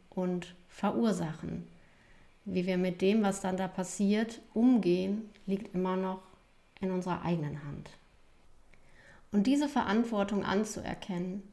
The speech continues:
das ist vielleicht auch der Schritt in, ja, in eine sehr autonome Richtung, um zu sagen, das ist jetzt meins, da muss ich mich selbst drum kümmern.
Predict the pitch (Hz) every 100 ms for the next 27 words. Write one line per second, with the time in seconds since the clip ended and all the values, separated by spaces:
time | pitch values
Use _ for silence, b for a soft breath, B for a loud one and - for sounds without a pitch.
0 | - - - 240 - 226 202 208 - 196
1 | 196 190 - 208 202 - b b b b
2 | b b - 196 196 185 180 - 190 262
3 | 247 170 170 175 185 185 185 180 180 -
4 | - 170 175 185 - 190 214 202 214 254
5 | 208 175 185 - 180 175 190 - - _
6 | - 180 - 185 175 170 175 196 220 -
7 | B B B B B B - - 170 175
8 | 202 - 202 202 214 220 185 175 180 170
9 | 175 - 190 196 196 214 214 - 180 170
10 | 170 147 -